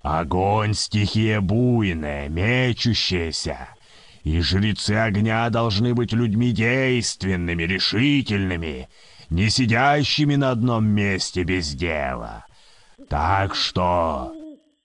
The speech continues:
соверши хоть один поступок, достойный той протёртой чуть ниже спины мантии, что ты носишь,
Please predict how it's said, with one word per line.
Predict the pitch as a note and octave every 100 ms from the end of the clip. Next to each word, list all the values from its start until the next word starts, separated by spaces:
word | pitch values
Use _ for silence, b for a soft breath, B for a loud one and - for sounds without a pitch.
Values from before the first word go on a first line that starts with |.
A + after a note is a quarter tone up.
| _
соверши | - - E2 F2+ G2 - D3+ E3+
хоть | F#2 F#2
один | F#2 F#2 F#2+ F2
поступок, | E2+ - - G2+ B2 G#2+ F2 F2 - B B B
достойный | E2+ A2 - - D3 A#2 G#2+ G#2 G2
той | F#2+ G2+
протёртой | - G2+ A2 G#2 F#2+ G#2
чуть | F#2+ A2+ F#2+
ниже | A#2 G#2 G#2+
спины | - G#2+ A2 A2
мантии, | A2 A#2 A#2 G2 - F#2 F2+
что | - F#2+
ты | F2 A2
носишь, | G#2 F2+ - D2 C2+ -